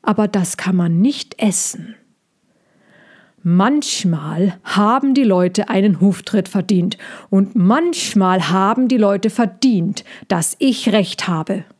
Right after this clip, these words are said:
sagte Pontus. Ludwig sagte nichts, aber er nickte eifrig, was Pontus allerdings nicht sehen konnte,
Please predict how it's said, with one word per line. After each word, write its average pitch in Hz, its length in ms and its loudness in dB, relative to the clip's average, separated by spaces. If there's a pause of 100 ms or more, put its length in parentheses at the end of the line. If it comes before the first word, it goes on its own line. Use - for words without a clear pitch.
sagte 180 380 -6
Pontus. 190 680 -6 (840)
Ludwig 202 500 -2
sagte 190 380 -4
nichts, - 600 -4 (260)
aber - 200 -4
er 202 80 2
nickte 247 520 0
eifrig, 170 540 -6 (320)
was 185 220 -2
Pontus 214 580 -2
allerdings 185 560 -2
nicht 196 240 -2
sehen 196 320 0
konnte, 180 460 -2